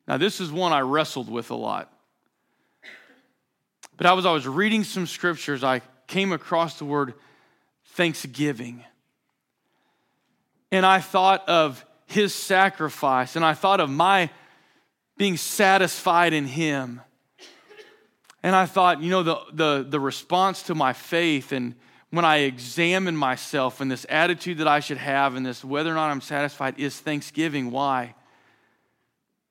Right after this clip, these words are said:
Because I am saved by grace through faith, and it's not my own doing, but is it a gift of God? So I'm thankful this morning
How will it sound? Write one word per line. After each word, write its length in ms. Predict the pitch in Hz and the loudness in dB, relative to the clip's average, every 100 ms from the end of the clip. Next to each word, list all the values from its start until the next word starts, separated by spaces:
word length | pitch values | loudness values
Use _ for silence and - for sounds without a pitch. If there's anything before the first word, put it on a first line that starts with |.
| _ _ _ _ _ - | _ _ _ _ _ -6
Because 320 | 160 180 151 | -4 -2 2
I 160 | 175 170 | 4 4
am 120 | 131 | 0
saved 640 | - - 175 180 185 165 | -6 -2 2 4 2 0
by 180 | 135 135 | 0 0
grace 460 | 127 127 170 170 170 | 0 -4 -2 -2 -4
through 220 | - 151 | -8 -8
faith, 420 | 123 165 160 151 | -4 0 0 0
and 100 | 143 | -4
it's 180 | 135 - | -6 -2
not 220 | 151 151 | -2 0
my 180 | 156 151 | 0 0
own 140 | 147 | -2
doing, 260 | 139 147 147 | -2 -4 -2
but 120 | 135 | -4
is 140 | 143 131 | -4 -4
it 80 | |
a 40 | 117 | -8
gift 380 | 113 151 151 147 | -4 -4 -4 -6
of 100 | 120 | -2
God? 300 | 147 143 - | 0 0 -2
So 100 | 135 | -2
I'm 260 | 147 160 | 0 -2
thankful 520 | - - 165 170 - | -4 -6 -4 -4 -8
this 240 | 147 139 - | -8 -8 -6
morning 400 | 143 143 143 | -6 -4 -6